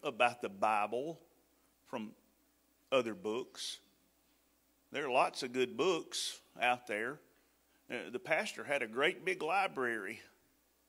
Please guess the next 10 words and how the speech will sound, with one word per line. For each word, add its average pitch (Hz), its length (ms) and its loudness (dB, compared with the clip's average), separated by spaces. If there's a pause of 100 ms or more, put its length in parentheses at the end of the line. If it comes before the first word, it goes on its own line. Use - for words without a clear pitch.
(220)
full 147 540 0 (520)
of 135 200 -6
good 143 260 0
books. 151 460 0
It's, - 160 -8
it's 147 240 -4
a 139 40 -2
lot 131 260 2
smaller 147 460 0
now 160 460 2